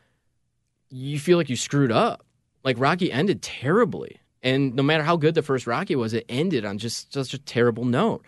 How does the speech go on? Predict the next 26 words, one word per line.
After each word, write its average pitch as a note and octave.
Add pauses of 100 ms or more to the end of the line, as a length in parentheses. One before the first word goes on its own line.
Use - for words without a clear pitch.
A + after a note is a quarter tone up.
(180)
So -
being B3
able G3+
to C#3+
tell D3
that B2
without A#2+
insulting A2+
Sylvester G2+
Stallone, C#3
who A2+
I G2
just F#2+
met, C#3+
who A2+
could G2
throw A#2
me A2
through, A2+
like, G#2+
three B2
walls B2
<laughs> -
in -
that A#2+
room, G#3+